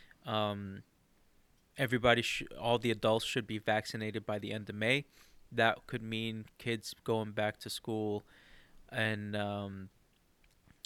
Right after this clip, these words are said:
physically by September. Uh, we'll see.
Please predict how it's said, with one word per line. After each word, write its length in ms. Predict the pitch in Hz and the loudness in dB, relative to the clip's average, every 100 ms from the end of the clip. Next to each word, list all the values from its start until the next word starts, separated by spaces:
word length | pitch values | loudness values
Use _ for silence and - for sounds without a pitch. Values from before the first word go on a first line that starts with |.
| - | -12
physically 600 | - 135 117 - 123 117 | 2 2 2 -4 -2 -2
by 220 | - 104 | 0 -2
September. 720 | - - - 127 147 170 170 - _ _ _ 117 | -2 -10 -2 0 2 2 0 -4 _ _ _ 0
Uh, 440 | 110 104 101 98 | 2 2 2 0
we'll 140 | 101 113 | 0 -2
see. 340 | - 131 147 | 0 -2 -4